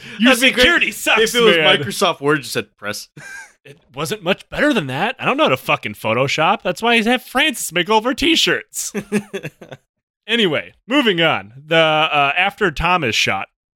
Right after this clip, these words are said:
Speaker 1: uh, the Koreans then use a Humvee mounted flamethrower to torch the cabin, which admittedly
Speaker 2: It's
Speaker 1: pretty
Speaker 2: pretty
Speaker 1: fucking
Speaker 2: fucking
Speaker 1: rad.
Speaker 2: sweet.
Speaker 1: Yeah, yeah. I'm assuming they didn't steal that one. Uh, the group then decides they're going to fight, uh, because, you know,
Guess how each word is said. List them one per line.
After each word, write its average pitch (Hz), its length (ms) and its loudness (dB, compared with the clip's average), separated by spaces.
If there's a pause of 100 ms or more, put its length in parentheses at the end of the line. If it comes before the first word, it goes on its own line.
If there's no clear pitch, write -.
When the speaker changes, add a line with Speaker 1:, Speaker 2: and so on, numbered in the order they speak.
(320)
Speaker 1:
uh, 135 200 2
the 143 100 -2
Koreans 180 380 0
then 165 100 2
use 165 160 0
a 135 140 2
Humvee 165 380 0
mounted 147 240 2
flamethrower 175 480 0
to 160 60 -2
torch 123 280 -4
the 127 80 -12
cabin, 120 420 -4 (220)
which - 200 0
admittedly 202 400 2 (200)
Speaker 2:
It's - 180 -10
Speaker 1:
pretty 135 160 2
Speaker 2:
pretty 165 160 2
Speaker 1:
fucking 156 240 2
Speaker 2:
fucking 208 60 -2
Speaker 1:
rad. 254 280 4
Speaker 2:
sweet. 151 280 0
Speaker 1:
Yeah, 180 340 4 (200)
yeah. 139 300 0
I'm 170 280 -4
assuming 202 320 0
they 170 100 2
didn't 180 180 -4
steal 202 300 0
that 196 220 2
one. 113 260 -6 (400)
Uh, 110 760 -4
the 160 120 2
group 220 300 -2
then 208 160 2
decides 185 500 0
they're 160 160 0
going 151 220 -6
to 131 100 -6
fight, 123 420 -2 (120)
uh, 110 460 -4
because, 117 600 -10
you 110 100 -16
know, 92 160 -16